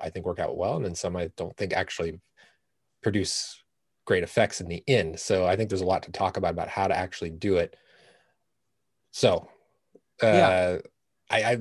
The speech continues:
Speaker 1: I have more I can keep going, Corey. I didn't know if, uh, you know,
Speaker 2: <laughs>
Speaker 1: if, if usually you're setting things up here, but I, I have, I have a, a few places that I like to start around this conversation.
Speaker 2: Totally. Well, it's, it's one of the reasons I'm so looking forward to this particular episode, 'cause I know that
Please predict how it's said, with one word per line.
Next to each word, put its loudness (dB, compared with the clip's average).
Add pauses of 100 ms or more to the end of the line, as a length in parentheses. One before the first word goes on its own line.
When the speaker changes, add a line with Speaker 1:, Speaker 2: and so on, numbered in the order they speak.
Speaker 1:
I 2
have 2
more 10
I 10
can 0
keep 2
going, 4
Corey. 6
I 4
didn't 2
know 6
if, -4
uh, 4
you 4
know, 2
Speaker 2:
<laughs> 4
Speaker 1:
if, 2
if -2 (180)
usually 8
you're 8
setting 8
things 4
up 6
here, 8
but 6
I, 8
I 8
have, 4
I 2
have 4 (120)
a, -4 (440)
a 0
few 4
places 0
that 4
I 6
like 4
to -10
start 0
around -6
this -12
conversation. -10 (140)
Speaker 2:
Totally. -2 (280)
Well, 4
it's, -2
it's 0
one 6
of 4
the 4
reasons 4
I'm 4
so 2
looking 0
forward 2
to 0
this -4
particular -4
episode, -4
'cause -6
I 2
know 2
that 2